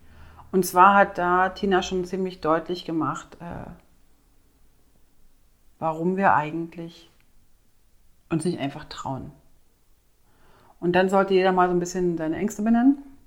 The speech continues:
Und, und mit unterschiedlicher Intensität haben die Leute das, also die Frauen das gefühlt. Und wir konnten dem auch einen Namen geben, wir konnten dem auch, äh, äh,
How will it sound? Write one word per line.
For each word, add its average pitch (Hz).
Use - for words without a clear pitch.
Und, 165
und 175
mit 175
unterschiedlicher 170
Intensität 170
haben 214
die 214
Leute 202
das, 202
also 185
die 190
Frauen 185
das 190
gefühlt. 196
Und 175
wir 165
konnten 165
dem 160
auch 151
einen 165
Namen 233
geben, 214
wir 180
konnten 175
dem 156
auch, 147
äh, -
äh, 160